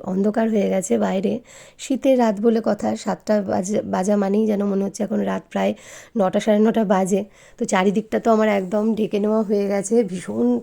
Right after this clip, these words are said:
ঠান্ডা, কোনো দিক একদম ফাঁকা নেই, পুরোটাই একদম পর্দা দিয়ে ঢেকে নিয়েছি, দরজা জানলা দেওয়া। তো এখন চা করব, তার সাথে এরকম ভেজিটেবল চপগুলো ভাজবো।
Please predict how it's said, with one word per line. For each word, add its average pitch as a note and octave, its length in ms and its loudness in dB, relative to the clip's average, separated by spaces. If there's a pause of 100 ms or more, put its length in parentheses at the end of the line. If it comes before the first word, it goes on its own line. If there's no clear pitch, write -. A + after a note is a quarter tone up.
ঠান্ডা, G3+ 480 0 (380)
কোনো A3+ 220 6
দিক A3+ 180 0 (220)
একদম G#3 260 0
ফাঁকা G#3+ 340 2
নেই, G#3+ 360 2
পুরোটাই G#3 440 2
একদম G#3+ 360 2
পর্দা F#3+ 360 2
দিয়ে G3 200 2
ঢেকে F#3+ 260 2
নিয়েছি, G3+ 340 2
দরজা F#3 280 0
জানলা F#3+ 340 2
দেওয়া। G3+ 260 -2 (580)
তো A#3+ 80 4
এখন C4 240 4
চা A3 320 -4
করব, C4+ 500 2
তার F#3 200 -4
সাথে A3+ 320 0
এরকম C4 640 0
ভেজিটেবল G3 560 0 (120)
চপগুলো G3+ 520 0
ভাজবো। E3+ 440 -4